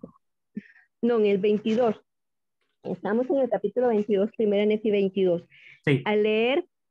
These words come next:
Speaker 1: al leer estos capítulos que acabamos de leer, yo tengo anotado en mi, en mis escrituras que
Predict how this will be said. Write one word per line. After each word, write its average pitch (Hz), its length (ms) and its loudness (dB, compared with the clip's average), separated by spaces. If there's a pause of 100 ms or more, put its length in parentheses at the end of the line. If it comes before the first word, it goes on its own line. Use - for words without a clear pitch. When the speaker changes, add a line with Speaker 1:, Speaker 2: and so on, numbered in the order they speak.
(160)
Speaker 1:
al 220 160 0
leer 220 220 0
estos 311 240 -4
capítulos 302 640 -4
que 196 60 -8
acabamos 190 500 0
de 247 120 0
leer, 254 360 0 (580)
yo 233 260 -2
tengo 269 540 -2 (180)
anotado 196 560 0
en 247 160 2
mi, 262 360 0 (480)
en 196 160 -4
mis 190 160 0
escrituras 226 720 -2 (580)
que 233 340 0